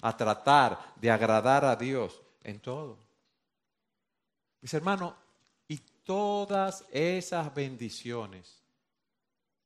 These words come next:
la salvación que tenemos por gracia, hemos sido salvos de la pena del pecado.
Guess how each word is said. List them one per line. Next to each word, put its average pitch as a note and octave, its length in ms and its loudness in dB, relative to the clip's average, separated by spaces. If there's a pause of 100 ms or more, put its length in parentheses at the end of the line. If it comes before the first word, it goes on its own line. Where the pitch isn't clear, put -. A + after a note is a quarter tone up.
(2000)
la A2+ 140 -4
salvación B2 840 -4
que B2 140 -6
tenemos A#2+ 500 -8
por G2 260 -10
gracia, A#2+ 520 -4
hemos A#2+ 220 -12
sido G#2+ 240 -8
salvos C3 560 -4
de G#2+ 80 -4
la G2+ 220 -6
pena A#2 300 -4
del G#2 160 -8
pecado. A2+ 580 -10